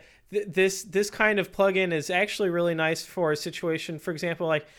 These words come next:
I saw a bunch of people received their Casa HODL nodes recently, and so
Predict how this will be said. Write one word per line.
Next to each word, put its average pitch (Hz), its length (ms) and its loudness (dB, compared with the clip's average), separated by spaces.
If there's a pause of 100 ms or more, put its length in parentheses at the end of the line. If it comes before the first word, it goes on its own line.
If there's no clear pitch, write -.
(240)
I - 40 2
saw 226 200 4
a - 20 4
bunch 208 200 -2
of 190 60 -8
people 196 300 -2
received 175 480 -2
their 160 160 0
Casa 160 580 0
HODL 160 320 0
nodes 127 400 -4
recently, 135 600 -8 (420)
and 151 560 2
so 160 320 0